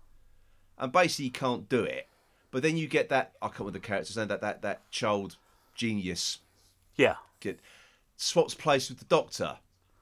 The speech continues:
Speaker 1: and does it for him, basically. So, but that's without the Doctor knowing what's going on. He doesn't get to, say,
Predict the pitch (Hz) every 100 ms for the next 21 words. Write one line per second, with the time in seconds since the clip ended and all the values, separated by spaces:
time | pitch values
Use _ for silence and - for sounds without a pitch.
0 | _ - _ 113 107 131 127 92 156 147
1 | 95 73 82 82 80 - - 71 62 _
2 | _ _ - - 143 156 - - 170 160
3 | 143 127 135 131 131 135 131 120 - 131
4 | 113 117 131 80 98 123 120 107 123 -
5 | - 107 - - 110 107